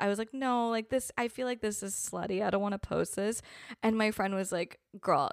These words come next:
do you wanna date, or do you wanna just, what do you wanna do?" And I was like, "Well, I want guys to respond." She's like, "Post that fucking pic." And I did, and literally they all responded to that.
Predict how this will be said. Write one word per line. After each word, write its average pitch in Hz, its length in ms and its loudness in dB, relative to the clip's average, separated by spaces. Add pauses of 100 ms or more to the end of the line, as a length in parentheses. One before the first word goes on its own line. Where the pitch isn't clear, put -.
(100)
do 190 120 -4
you 185 120 2
wanna 180 240 2
date, 285 440 6
or 233 160 12
do 226 160 0
you 214 100 10
wanna 220 280 10
just, 214 400 2
what 226 160 10
do 254 60 6
you 247 140 6
wanna 233 140 8 (140)
do?" 196 100 8
And 156 100 2
I 208 40 4
was 233 100 2
like, 262 140 2
"Well, 294 100 6
I 302 80 8
want 359 200 4
guys 285 280 2
to 262 80 -2
respond." 262 640 4 (220)
She's 214 200 -4
like, 226 200 2
"Post 208 340 4
that 196 180 4
fucking 180 380 -2
pic." 233 500 -2 (400)
And 196 140 2
I 190 100 2
did, 208 220 2
and 175 200 -2
literally 165 340 0
they 160 140 0
all 139 180 0
responded 143 540 -6
to 202 100 -6
that. 220 300 0